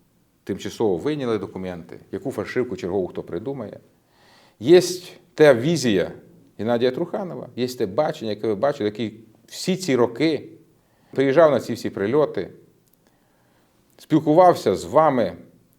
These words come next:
так, як міг, заботився про це місто, він його любив і любить це місто. І ми, ті, хто сьогодні рядом з ним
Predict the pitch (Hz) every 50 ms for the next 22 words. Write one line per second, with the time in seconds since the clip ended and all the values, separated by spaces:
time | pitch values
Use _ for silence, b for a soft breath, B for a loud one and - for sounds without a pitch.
0 | _ _ - 170 170 170 - 156 143 - - 135 143 165 165 127 113 113 117 131
1 | 139 131 127 107 - 110 - - 98 - - 98 92 123 151 151 - - 104 117
2 | 113 107 101 98 95 98 92 117 147 143 117 113 120 160 165 165 - - 135 120
3 | 117 110 110 117 - - - b b b b b b b b b b b - 170
4 | 180 185 185 185 190 185 180 185 180 175 175 160 - - - - - 175 214 226
5 | 220 - - - - - _ _ _ _ _ - - 180 - - - - 131 120
6 | 101 95 - - - - - _ _ _ _ _ - - 113 107 127 123 110 104
7 | 98 95 85 - - - - _ _ _ _ _ _ _ _ - 117 127 127 139
8 | 160 180 - 254 349 311 277 226 175